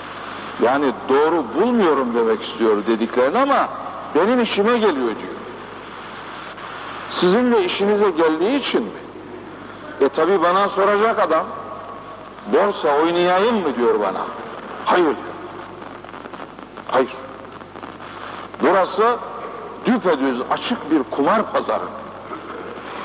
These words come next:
Açık bir kumar pazarı. E, gelip bana sorar mı bunu bu adam? İlla da oynamak istiyor. Benden cevap, istediği cevabı alamayacağı için cevabı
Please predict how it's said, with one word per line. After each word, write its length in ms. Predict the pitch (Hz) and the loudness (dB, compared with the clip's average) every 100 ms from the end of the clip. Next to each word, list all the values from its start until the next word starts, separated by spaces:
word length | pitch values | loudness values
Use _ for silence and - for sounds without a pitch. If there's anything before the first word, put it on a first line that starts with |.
| - - - - - - | -10 -10 -10 -10 -4 0
Açık 340 | 214 269 214 | 0 0 4
bir 120 | 214 | 4
kumar 280 | 196 202 196 | 4 4 2
pazarı. 420 | 180 170 156 139 113 - - - - | 2 2 4 4 2 -6 -12 -12 0
E, 80 | 143 | 2
gelip 420 | - 151 165 - | 4 4 4 2
bana 220 | 151 160 | 2 2
sorar 300 | - 160 170 | 2 2 2
mı 160 | 196 208 | 0 -4
bunu 100 | 196 170 | -6 -2
bu 40 | |
adam? 120 | 165 156 - - - - - - - - - - - | 0 -2 -6 -16 -16 -18 -18 -18 -18 -16 -16 -14 0
İlla 320 | 247 262 247 220 | 4 6 6 6
da 80 | |
oynamak 360 | 226 226 220 208 - | 6 4 4 2 0
istiyor. 360 | - 226 143 202 - - - - - - - - - - - - - - - - - - - - - - | -6 0 0 0 -4 -12 -12 -14 -16 -16 -18 -18 -18 -18 -18 -18 -18 -16 -16 -16 -16 -16 -16 -18 -6 4
Benden 440 | 160 196 214 226 | 4 6 4 2
cevap, 360 | 170 170 147 127 - | 4 4 4 2 -2
istediği 600 | 143 - 175 165 202 196 | -8 2 2 4 4 4
cevabı 640 | 143 147 147 139 - - 120 | 4 4 4 2 0 0 2
alamayacağı 720 | 156 254 277 240 175 165 147 | 4 4 4 4 4 4 4
için 240 | 131 - 156 - - - - - - - - - - - - - - | 0 -2 -2 -4 -10 -12 -14 -14 -16 -16 -16 -16 -16 -14 -12 -8 2
cevabı 480 | 151 170 196 196 | 4 6 4 2